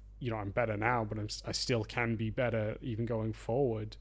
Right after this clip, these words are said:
And so if it can help someone understand a bit more, then, then that was about. But yeah, as imposter syndrome, it, it built. I think it, it made me nervous that there might be,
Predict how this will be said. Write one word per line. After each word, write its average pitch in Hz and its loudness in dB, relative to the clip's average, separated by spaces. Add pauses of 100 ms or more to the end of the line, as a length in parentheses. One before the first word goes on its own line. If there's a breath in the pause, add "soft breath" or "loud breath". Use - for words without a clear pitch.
(880 soft breath)
And 123 2
so 131 6
if 135 -2
it 156 -4
can 131 2
help 147 2
someone 120 2 (720)
understand 131 2
a - 0
bit 123 -2
more, 120 2 (300)
then, 117 0 (160)
then 127 -2
that 127 -2
was 127 -6
about. 123 -4
But 160 -2
yeah, 165 8
as 147 6
imposter 147 2
syndrome, 113 2
it, - -8 (560 soft breath)
it 123 -2
built. 127 4
I 127 0
think 123 0
it, 143 -2 (260)
it 143 -2 (200)
made 131 6
me 123 4
nervous 120 4
that 127 0
there 127 0
might 117 0
be, 113 0